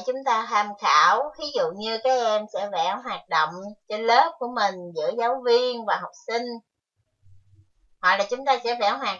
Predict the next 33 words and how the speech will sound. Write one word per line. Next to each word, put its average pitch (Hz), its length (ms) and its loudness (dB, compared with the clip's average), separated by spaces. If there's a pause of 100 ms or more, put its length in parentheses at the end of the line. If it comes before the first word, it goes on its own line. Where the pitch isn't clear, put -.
động 170 260 4 (200)
thể 196 240 -2
thao 233 280 2
giao 233 200 0
lưu 233 320 0 (100)
giữa 170 320 0 (160)
các 277 180 -4
bạn 262 240 0
học 196 120 -8 (140)
sinh 240 120 -2 (140)
ở 185 160 -4
các 247 120 -8 (120)
trường. 202 360 4 (2000)
Còn, 190 140 -6
à, 202 240 -2
bạn 180 240 0
nào 190 160 0
thích 302 180 -4 (100)
trồng 208 160 0 (120)
cây 233 400 6
thì 202 60 -4
mình 190 280 -10 (100)
có 254 80 -2
thể 208 320 -2
vẽ 214 340 -4
giáo 269 260 2
viên 247 360 2
và 208 160 -2
học - 120 -6 (120)
sinh 233 140 -4 (140)
cùng 185 200 -8
nhau 202 240 -8
trồng 180 200 -8